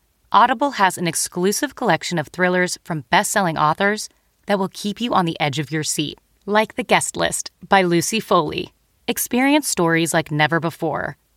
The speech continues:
where every chilling detail is brought to life by captivating sound design. Plus, as an Audible member, choose one title a month to make yours forever. And now, new members can try Audible free for thirty days.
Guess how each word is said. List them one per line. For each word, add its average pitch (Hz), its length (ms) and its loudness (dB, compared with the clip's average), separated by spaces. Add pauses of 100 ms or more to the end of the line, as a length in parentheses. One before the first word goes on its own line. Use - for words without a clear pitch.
(120)
where 208 240 2
every 190 300 0
chilling 175 320 0
detail 196 580 2
is - 140 -12
brought 220 320 2
to - 120 -2
life 165 380 -2
by 151 220 -8
captivating 202 720 0
sound 151 320 2
design. 139 420 -2 (120)
Plus, 202 380 2 (140)
as 202 160 2
an 196 80 -4
Audible 175 380 2
member, 170 460 2 (260)
choose 269 360 -2
one 208 200 0
title 185 340 2
a - 80 -4
month 165 300 0
to - 120 -10
make 160 360 -4
yours 160 400 -2
forever. 151 600 -2 (180)
And 214 180 2
now, 196 360 2 (160)
new 190 180 2
members 190 340 0
can 190 140 -6
try 170 280 -2
Audible 180 400 0
free 175 400 -4
for - 160 -10
thirty 165 320 -2
days. - 460 -4